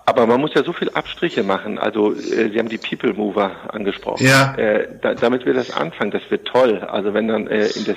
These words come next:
Speaker 1: City mit, mit, äh, ja, vielleicht nur mit sechs, sieben K M H, äh, äh, ein, ein People Mover, äh, äh, autonom fährt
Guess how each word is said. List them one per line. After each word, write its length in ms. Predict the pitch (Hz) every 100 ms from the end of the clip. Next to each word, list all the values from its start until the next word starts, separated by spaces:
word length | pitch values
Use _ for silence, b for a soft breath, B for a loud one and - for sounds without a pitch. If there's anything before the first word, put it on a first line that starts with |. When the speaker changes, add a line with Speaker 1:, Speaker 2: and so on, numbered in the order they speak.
| -
Speaker 1:
City 380 | 127 139 127 123
mit, 260 | 113 - - B B B
mit, 160 | - -
äh, 320 | - 104 -
ja, 80 | -
vielleicht 300 | - 117 120
nur 80 | 131
mit 160 | 120
sechs, 180 | 127 - -
sieben 240 | 135 127
K 200 | - 120
M 140 | 117
H, 300 | 113 127 139 - B B B B
äh, 80 | 110
äh, 540 | 107 - 107 107 107
ein, 300 | - 107 98
ein 280 | - 113 110
People 280 | - 135 127
Mover, 560 | 123 127 120 120 117 -
äh, 440 | - 104 - 110
äh, 40 | 110
autonom 540 | - 113 117 113 107
fährt 360 | - 135 120 -